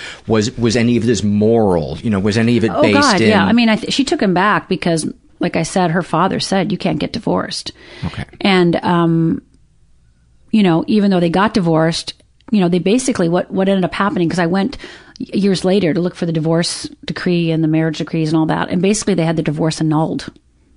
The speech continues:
Speaker 2: So the divorce was annulled. So they didn't get remarried, they just had the divorce kind of reversed.
Speaker 1: I see.
Speaker 2: Right? And, um, which was fascinating.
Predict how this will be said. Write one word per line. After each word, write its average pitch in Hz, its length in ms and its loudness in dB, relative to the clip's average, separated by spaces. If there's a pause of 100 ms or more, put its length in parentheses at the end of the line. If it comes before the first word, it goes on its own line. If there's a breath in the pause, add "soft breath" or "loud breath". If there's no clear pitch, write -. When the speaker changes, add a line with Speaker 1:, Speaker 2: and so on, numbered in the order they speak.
(680)
Speaker 2:
So - 120 -4
the 180 80 2
divorce 180 400 0
was 160 160 -2
annulled. 156 560 -2 (640 loud breath)
So - 160 -2
they 180 120 2
didn't 220 440 0
get 202 140 -2
remarried, 170 560 0
they 175 80 0
just 175 180 -2
had 170 140 -4
the 165 60 0
divorce 170 480 -2
kind - 180 -2
of 156 80 -4
reversed. 156 540 -4
Speaker 1:
I 165 60 -2
see. - 280 -6
Speaker 2:
Right? 180 400 -4 (720 loud breath)
And, 190 380 2
um, 175 460 2 (360 soft breath)
which - 180 -2
was - 140 -4
fascinating. 170 760 -4